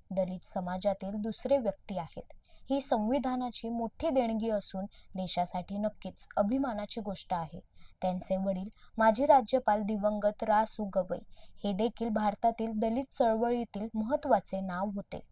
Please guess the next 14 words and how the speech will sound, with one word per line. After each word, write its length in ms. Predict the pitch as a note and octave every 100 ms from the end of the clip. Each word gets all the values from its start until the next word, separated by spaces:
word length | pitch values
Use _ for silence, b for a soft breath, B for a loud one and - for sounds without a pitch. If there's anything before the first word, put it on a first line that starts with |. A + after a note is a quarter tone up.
| b b b
या 140 | G3 G3
दोन्ही 340 | G#3+ G#3 G3 -
पिता 300 | C4 B3+ G3+ A3 _ _ -
पुत्रांनी 560 | A#3 A3 A3 G3+ F3 - - b b
आपापल्या 540 | A#3 C4+ D4+ D4 A3+
क्षेत्रातील 600 | A#3 A#3 - A3 G#3+ G#3+ B3
उल्लेखनीय 720 | C4 C4 D4 - D#4+ A3 F3+ F#3
कार्यातून 600 | F#3 F3+ F3+ F3+ F#3+ F#3+
या 120 | F#3+
देशातील 560 | F3+ F#3+ - F#3+ F#3 G3+
मागास 440 | G#3 F#3 F#3+ A3 A#3
घटकांना 640 | B3 - - G#3+ F#3+ G3 - - -
प्रेरणा 460 | A#3+ A3 A#3+ C4+
देण्याचे, 500 | B3+ G#3 F#3+ F#3 -